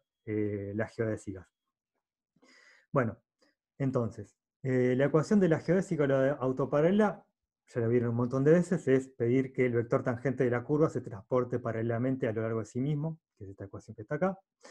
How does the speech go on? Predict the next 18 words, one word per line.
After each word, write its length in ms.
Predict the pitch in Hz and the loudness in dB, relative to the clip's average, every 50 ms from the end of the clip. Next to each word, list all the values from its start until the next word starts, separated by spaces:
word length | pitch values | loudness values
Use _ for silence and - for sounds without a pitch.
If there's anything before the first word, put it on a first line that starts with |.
| - - - - - - - - - _ _ _ _ - | -20 -20 -20 -20 -20 -20 -20 -20 -20 _ _ _ _ 4
Eh, 300 | 170 170 180 - - - - | 4 4 4 2 -2 -10 -14
si 200 | - - 160 156 | -6 -4 -4 2
tenemos 800 | - 156 156 156 165 170 170 170 160 - - - - - _ _ _ _ _ _ _ _ _ _ _ _ _ _ _ _ _ | 4 4 6 8 8 8 6 6 4 2 -2 -10 -20 -20 _ _ _ _ _ _ _ _ _ _ _ _ _ _ _ _ _
una 260 | - 160 151 151 151 147 | -2 0 2 2 2 6
carta, 540 | 165 165 165 160 165 180 190 180 - - _ _ _ _ _ _ _ | 6 6 6 6 4 2 0 0 -2 -10 _ _ _ _ _ _ _
X 300 | - 123 117 147 143 135 | -10 -6 -2 -2 0 2
mu, 240 | 151 170 180 196 190 | 2 2 2 2 0
entonces, 320 | 165 - 135 120 135 - | 0 -4 -4 -4 -4 -2
eh, 160 | 131 131 135 135 | -2 -2 -2 -2
eso 200 | 139 123 - 143 | -4 -4 -2 -2
nos 180 | 131 123 120 113 | 0 0 0 2
da 220 | 135 135 135 147 | 4 4 4 4
una 240 | 139 127 120 117 110 | 2 0 0 0 2
base 640 | 123 131 127 123 - 127 123 120 117 113 107 107 107 | 2 2 2 2 0 0 2 2 2 2 0 -2 -8
coordenada 560 | - - 110 104 113 120 127 139 147 139 123 - | -10 -10 -10 -10 -8 -8 -8 -6 -6 -6 -6 -8
para 200 | 120 107 107 110 | -8 -10 -10 -10
los 120 | 117 117 | -10 -10
vectores, 480 | 147 160 156 - 202 196 190 214 214 | -10 -12 -10 -8 -6 -6 -4 -4 -6